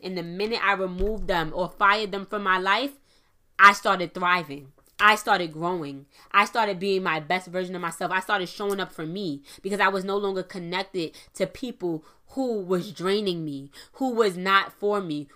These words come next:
who felt like it was okay to bring toxicity to my life, to drag me down. You understand? So, with that being said, you're in control. You're the boss. You get to hire and fire whoever you want.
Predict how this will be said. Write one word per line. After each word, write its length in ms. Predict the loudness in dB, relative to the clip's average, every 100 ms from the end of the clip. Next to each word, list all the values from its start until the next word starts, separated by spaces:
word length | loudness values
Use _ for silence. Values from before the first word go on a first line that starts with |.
| _
who 140 | -8
felt 260 | -2 0 2
like 140 | 0
it 100 | -2
was 140 | -2
okay 480 | -2 -2 -2 0 0 -2 _ _
to 140 | -6 -4
bring 360 | 2 2 2
toxicity 720 | -4 -4 -4 -6 -12 -10 -12 -10
to 100 | -4
my 160 | -2
life, 380 | 0 -2 -4 -8
to 120 | -8
drag 320 | -2 0 0 -2
me 160 | -8
down. 460 | -6 -8 -10 -14 -20 _ _ -4 -4
You 140 | -4 -4
understand? 540 | -2 -4 -4 -4 -6 -10 -20
So, 520 | -4 4 6 4 0 _ -6
with 200 | -6 2
that 220 | 2 2
being 260 | -2 -8 -6
said, 420 | 0 0 0 -4 _ _ _ _ _ _ _ _ _ _ _ _ _
you're 240 | -4 -2
in 100 | -2
control. 640 | -4 -6 -2 -2 -2 -4 -10 _ -20 _
You're 220 | -6 -4 -2
the 120 | -4
boss. 540 | -2 -2 -4 -8 -18 -20 -20 _ _ -14
You 200 | -10 -4
get 180 | -4 -4
to 100 | -8
hire 380 | -4 -4 -4
and 100 | -8
fire 360 | -6 -6 -4 -8
whoever 320 | -10 -10 -10
you 180 | -12 -12
want. 300 | -16 -20 -20